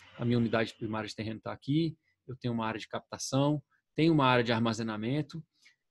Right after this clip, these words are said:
é, e tenho uma, uma área de utilização e de reaproveitamento.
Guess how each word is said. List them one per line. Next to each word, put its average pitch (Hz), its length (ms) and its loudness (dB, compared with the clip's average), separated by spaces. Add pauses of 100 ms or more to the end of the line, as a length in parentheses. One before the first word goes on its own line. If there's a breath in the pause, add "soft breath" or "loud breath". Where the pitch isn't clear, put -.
(120)
é, 113 500 0 (920)
e 156 60 0
tenho 135 300 6
uma, 127 220 2
uma 113 200 2
área 113 120 2
de 107 80 -8
utilização 131 680 -2
e 160 100 0
de 147 120 0
reaproveitamento. 151 840 -2